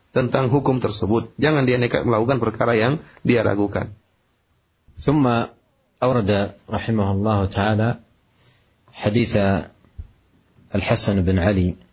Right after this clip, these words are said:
Speaker 2: قال: "حفظت من رسول الله صلى الله عليه وسلم: 'دع ما يريبك إلى ما لا يريبك.'" رواه الترمذي وقال: "حديث حسن صحيح." وهذا الحديث نظير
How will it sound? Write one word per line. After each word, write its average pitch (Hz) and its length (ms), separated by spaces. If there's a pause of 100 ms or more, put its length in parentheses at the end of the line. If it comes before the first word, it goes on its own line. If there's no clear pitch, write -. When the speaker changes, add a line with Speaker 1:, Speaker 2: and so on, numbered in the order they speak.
(520)
Speaker 2:
قال: 104 180
"حفظت 104 420
من 95 120
رسول 98 400
الله 95 300
صلى 95 240
الله 95 180
عليه 90 260
وسلم: 113 480
'دع 107 320 (580)
ما 107 440
يريبك 117 680
إلى 113 480
ما 107 220
لا 95 160
يريبك.'" 87 640
رواه 98 560
الترمذي 95 720 (380)
وقال: 98 340
"حديث 113 500 (320)
حسن 107 500
صحيح." 87 480 (920)
وهذا 113 580
الحديث 123 560
نظير 123 340